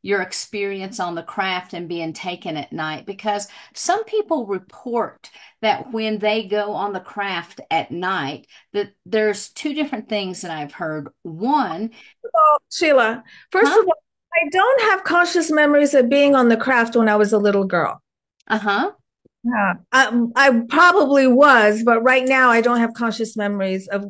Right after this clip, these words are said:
Speaker 2: when I was ten to twelve that I was on the craft.
Speaker 1: Right, right.
Speaker 2: Okay.
Speaker 1: So some people report that during the nighttime that their partner is kinda, like, paralyzed and has no memory, and they physically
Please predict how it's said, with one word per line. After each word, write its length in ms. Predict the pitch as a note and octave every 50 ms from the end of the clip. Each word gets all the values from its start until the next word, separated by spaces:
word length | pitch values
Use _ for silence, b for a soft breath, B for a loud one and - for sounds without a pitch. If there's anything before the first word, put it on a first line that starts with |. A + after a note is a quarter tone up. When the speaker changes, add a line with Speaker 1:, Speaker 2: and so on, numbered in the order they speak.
| G3+ -
Speaker 2:
when 200 | G3 G#3+ G#3+ G#3
I 140 | G3 F#3+
was 220 | F#3+ G3 F#3+ F#3+ - _
ten 200 | - A#3 G#3+ G#3+
to 100 | G#3 G#3
twelve 360 | G#3 - - G3+ F#3+ F#3+ F#3
that 120 | F3 E3+ D#3+
I 80 | D#3
was 180 | D#3 D#3+ D#3+ -
on 100 | D3+ D3
the 80 | C#3+
craft. 460 | C#3 - - - - - _ - - - _ _ _ _ _ _ _
Speaker 1:
Right, 200 | - F#2 - - _ _ _ _ _ _ -
right. 260 | F3+ F#3+ F3+ F#3 -
Speaker 2:
Okay. 80 | - B B B B B B
Speaker 1:
So 440 | - - - B3+ A#3+ A#3 A#3 A3 - _ _ _ _ _ _ _ _ -
some 260 | - - C#4+ D4 D#4+
people 400 | D#4 F4 F#4 C#4 - E4 D#4+ C#4+
report 640 | A#3+ A3 A3 - _ _ - A3 G#3+ G#3 G#3 - - -
that 320 | F#3 G3 F#3+ F#3 - - _ _ _ _ _ _ _ _ _ E3+
during 400 | E3 G#3 A#3 A#3 A#3 A#3 A#3 A3+
the 80 | G#3 G3+
nighttime 880 | G3+ G3+ G3+ G#3+ A#3 A#3+ - - - - G#3+ G#3 F#3+ F3 F3+ F#3 F3+
that 280 | E3+ F#3+ F3+ D#3+ E3 E3+
their 300 | G3 F#3 F3+ F3+ F3+ - _ _
partner 680 | - D#4+ G#4+ A4+ - - E3 D#3+ D3 D3 E3 F3 - _ _ _
is 200 | - - G3 G3
kinda, 360 | - - G#3 G3+ G3 F#3+ F#3 F3+
like, 220 | F3+ F3 F3 F3 - _ _
paralyzed 920 | - - - G#3+ G#3 G#3 G3 F#3 F#3 - F3 E3 D#3 D3+ D3 D#3+ E3 - -
and 100 | F#3+ F3+
has 320 | E3+ F3+ F3 F3 E3+ E3
no 160 | F#3+ F3+ F3 F3
memory, 580 | F3 E3+ F#3 G#3+ G#3+ F#3 D#3 D3 D#3+ D#3+ b b b b -
and 160 | - F3+ F#3
they 160 | F#3 F3 F3 E3+
physically 960 | - - - - C4 C#4+ C#4+ C#4+ C4 - - - F#3 D#3 C#3+ C#3+ D#3 b